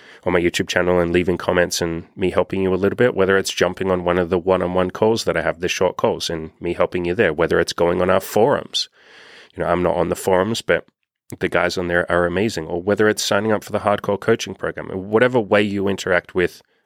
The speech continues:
me and the rest of the people in this community, the mission has always been,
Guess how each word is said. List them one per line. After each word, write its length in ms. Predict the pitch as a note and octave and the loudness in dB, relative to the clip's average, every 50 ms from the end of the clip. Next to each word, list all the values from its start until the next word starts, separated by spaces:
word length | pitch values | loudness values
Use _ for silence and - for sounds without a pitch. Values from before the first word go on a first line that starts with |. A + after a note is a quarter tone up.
| _ _ _ _ _ - | _ _ _ _ _ -8
me 560 | F2+ F2 F2+ F#2+ F#2+ G2 G2 F#2+ G2 G2 F2+ | -2 0 2 2 4 2 2 2 2 2 2
and 140 | E2+ F2 E2 | 0 0 0
the 60 | D#2+ | 0
rest 260 | F2+ F2 - - - | 0 2 0 0 -4
of 60 | F2 | -4
the 60 | F2 | -6
people 300 | - - G2 F#2 - F#2 | -6 -6 -6 -6 -4 -4
in 140 | F2 E2+ E2+ | -4 -4 -4
this 240 | E2+ F2 - - - | -4 -4 -4 -6 -8
community, 500 | - - F#2 G#2+ A#2+ G#2+ E2+ F2+ F2 - _ - - - - - _ _ _ _ | -6 -2 0 0 2 2 0 0 -4 -4 _ -18 -20 -20 -20 -20 _ _ _ _
the 120 | - G2+ F#2+ | -2 0 2
mission 480 | F#2 F2+ G2 G#2+ - - G#2 F#2 F#2 | 2 2 2 2 2 0 0 0 -2
has 300 | F2 - F#2+ F2 E2+ - | -2 -2 -2 -2 -2 -2
always 340 | F#2+ F2+ E2+ E2+ E2+ E2 - | -2 -2 -2 -2 -2 -4 -4
been, 420 | - - - A3 - G#2+ G2 G2 | -4 0 2 2 2 2 0 -2